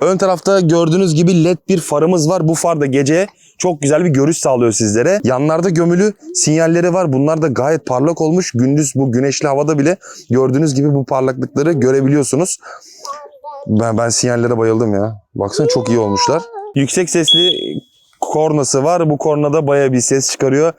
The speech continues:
Yani birinin sizi duymaması imkansız diyebiliriz. Elisam kalkar mısın? Bir şey göstereceğim. Ön tarafta, Elisa böyle gel.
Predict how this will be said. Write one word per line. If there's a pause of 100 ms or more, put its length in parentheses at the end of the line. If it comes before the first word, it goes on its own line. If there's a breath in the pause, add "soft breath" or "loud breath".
(200 soft breath)
Yani
birinin
sizi
duymaması (280 soft breath)
imkansız
diyebiliriz. (200 loud breath)
Elisam
kalkar
mısın?
Bir
şey
göstereceğim. (1500 loud breath)
Ön
tarafta, (480)
Elisa
böyle
gel.